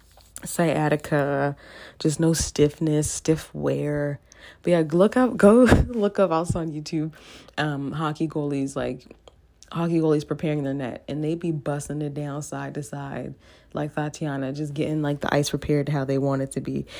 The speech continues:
uh, before the game starts. And, like, look at them when they try to save goals. Their legs just be folded inwards. They just be, like, bust down. Almost like a transformer. They be like, "Doo-doo." Anyways, I envy them for that reason because their hips, ugh, to have hips that were loose and roly-poly-oly like that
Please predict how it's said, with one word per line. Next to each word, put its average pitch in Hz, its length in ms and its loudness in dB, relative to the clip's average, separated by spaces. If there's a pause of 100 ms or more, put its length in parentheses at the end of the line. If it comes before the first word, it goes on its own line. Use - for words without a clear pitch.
(260)
uh, - 180 -2
before 143 280 0
the 135 100 0
game 127 240 -2
starts. - 520 -6
And, 151 140 4
like, 147 140 6
look 156 200 4
at 185 60 2
them 180 120 4
when 175 80 2
they 165 80 6
try 160 140 2
to 156 60 2
save 147 300 2
goals. 131 260 0
Their 147 180 2
legs 147 280 4
just 160 180 -2
be 143 80 0
folded 143 360 -4
inwards. 131 260 -2
They 139 100 -2
just 135 160 -8
be, 139 60 -4
like, 127 200 -6
bust 143 240 -8
down. - 200 -14 (680)
Almost 156 240 0
like 147 120 0
a 147 40 2
transformer. 143 560 -2
They 139 140 -2
be 135 60 -2
like, 135 180 -2
"Doo-doo." 262 260 0 (840)
Anyways, 139 480 4 (100)
I 147 160 4
envy 139 240 -2
them - 200 -10
for - 140 -8
that - 240 -6
reason - 280 -6
because 139 380 -6
their 151 180 0
hips, 143 440 -6
ugh, - 220 -6 (840)
to 170 100 -4
have 165 260 -2
hips 147 280 -4
that 143 200 -8
were 139 100 -6
loose 139 500 -6
and 139 160 -6
roly-poly-oly 135 720 -4
like 139 220 -6
that 139 280 -8